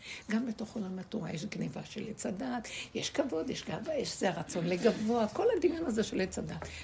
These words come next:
והשלילה בכלל בהפקרות. אז מכל הכיוונים השכינה נגנבת, הבנתם מה אני אומרת? הכוח שלה,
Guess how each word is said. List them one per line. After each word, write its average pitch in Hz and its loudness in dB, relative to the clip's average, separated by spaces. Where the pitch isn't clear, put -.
והשלילה 190 4
בכלל 208 4
בהפקרות. 180 2
אז 208 10
מכל 254 8
הכיוונים 277 4
השכינה 202 -2
נגנבת, 214 2
הבנתם 196 -2
מה 226 -2
אני 185 -2
אומרת? 185 -6
הכוח - -2
שלה, - -2